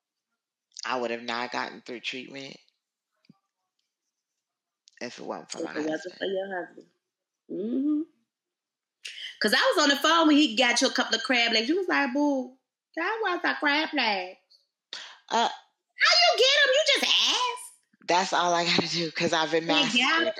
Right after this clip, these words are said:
Speaker 1: you know.
Speaker 2: And you was like, "Sis, I got some blue crabs."
Speaker 1: <laughs>
Speaker 2: Oh, I wanna give me some right now.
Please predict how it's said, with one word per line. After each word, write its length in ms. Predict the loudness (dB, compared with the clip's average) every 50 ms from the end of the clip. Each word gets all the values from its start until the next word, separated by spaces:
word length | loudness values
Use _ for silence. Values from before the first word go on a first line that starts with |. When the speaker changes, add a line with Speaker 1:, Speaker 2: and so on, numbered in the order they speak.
| -6 -6 -6 -10 -18 -20 -20 -20 -20 -20 _ _ _ _ _ _
Speaker 1:
you 220 | -6 -2 -2 0
know. 140 | 0 0 0
Speaker 2:
And 120 | 0 2 2
you 80 | 2
was 80 | 2 2 2 0
like, 80 | 0 0 -2
"Sis, 140 | -2 0 0
I 200 | 2 2 2 2
got 60 | 2
some 80 | 2 2
blue 140 | 2 2 2
crabs." 200 | 2 2 4 4 4 4 2 2 0 0 -4 -8 -12 -20 -20 -4 _
Speaker 1:
<laughs> 0 |
Speaker 2:
Oh, 220 | 0 2 4 4 4 4 4 4 4 4 4 4 2 0 -2 -2 -2
I 500 | 0 0 0 -2 -4 -4 -2 0 0 0 0 0 2 2
wanna 160 | 2 4 4
give 100 | 4 4
me 100 | 4 2 2
some 320 | 2 0 0 0 -2 -2 0
right 220 | 0 2 2 0 -2 -2 -2 0 0 0
now. 180 | 0 0 0